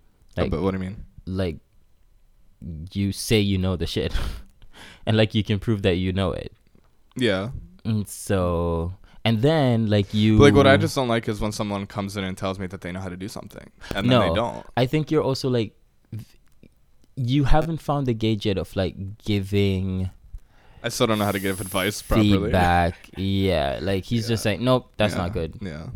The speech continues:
Speaker 2: Do it again." Or, like, "Nope, this is how you should do it, blah, blah, blah."
Speaker 1: But it's like, I'll tell you, "No, it's not good," and then, like, I'll show you how to do it, and it's not very that, like, I'm upset.
Speaker 2: Yeah. No,
Speaker 1: I'm
Speaker 2: I
Speaker 1: never
Speaker 2: know.
Speaker 1: upset about it
Speaker 2: Yeah.
Speaker 1: or something. It's just
Speaker 2: Yeah.
Speaker 1: like
Speaker 2: Which I don't mind.
Speaker 1: Yeah.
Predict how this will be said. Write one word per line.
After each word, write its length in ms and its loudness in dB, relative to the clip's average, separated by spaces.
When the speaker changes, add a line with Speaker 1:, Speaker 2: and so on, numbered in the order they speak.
Speaker 2:
Do 80 2
it 60 4
again." 460 -2
Or, 220 2
like, 260 0
"Nope, 300 0
this 180 0
is 20 -10
how 80 2
you 160 2
should 160 -8
do 100 -2
it, 120 -4
blah, 120 0
blah, 160 0
blah." 140 -2
Speaker 1:
But 80 2
it's 100 -2
like, 160 0
I'll 120 6
tell 200 4
you, 180 0
"No, 200 0
it's 140 -4
not 160 -4
good," 220 0
and 160 -4
then, 100 -4
like, 140 -6
I'll 80 -2
show 200 -4
you 80 -4
how 100 -6
to 100 -8
do 200 -4
it, 60 -2
and 80 -4
it's 140 -10
not 160 -4
very 140 -4
that, 160 -8
like, 240 -10
I'm 160 -8
upset. 560 -4
Speaker 2:
Yeah. 400 -2
No, 160 4
Speaker 1:
I'm 100 6
Speaker 2:
I 60 6
Speaker 1:
never 240 6
Speaker 2:
know. 60 6
Speaker 1:
upset 380 0
about 320 -2
it 140 0
Speaker 2:
Yeah. 160 4
Speaker 1:
or 100 0
something. 320 -6
It's 120 -8
just 160 0
Speaker 2:
Yeah. 100 -4
Speaker 1:
like 120 -8
Speaker 2:
Which 240 2
I 140 2
don't 180 2
mind. 500 -4
Speaker 1:
Yeah. 400 -2